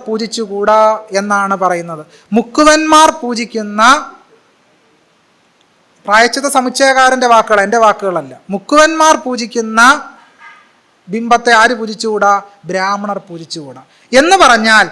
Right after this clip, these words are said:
ബ്രാഹ്മണർ ക്ഷേത്ര പ്രതിഷ്ഠാദികൾ നടത്തുന്നതിന് മുമ്പ് തന്നെ ഇന്ത്യയിലെ തദ്ദേശീയ ജനവിഭാഗങ്ങൾ പ്രതിഷ്ഠാദി കർമ്മങ്ങൾ നിർവഹിച്ചിരുന്നു. അവർക്ക് തദ്ദേശീയമായ ഒരു താന്ത്രിക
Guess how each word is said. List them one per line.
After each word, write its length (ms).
ബ്രാഹ്മണർ 680
ക്ഷേത്ര 360
പ്രതിഷ്ഠാദികൾ 720
നടത്തുന്നതിന് 580
മുമ്പ് 240
തന്നെ 260
ഇന്ത്യയിലെ 400
തദ്ദേശീയ 500
ജനവിഭാഗങ്ങൾ 680
പ്രതിഷ്ഠാദി 640
കർമ്മങ്ങൾ 440
നിർവഹിച്ചിരുന്നു. 720
അവർക്ക് 320
തദ്ദേശീയമായ 840
ഒരു 80
താന്ത്രിക 380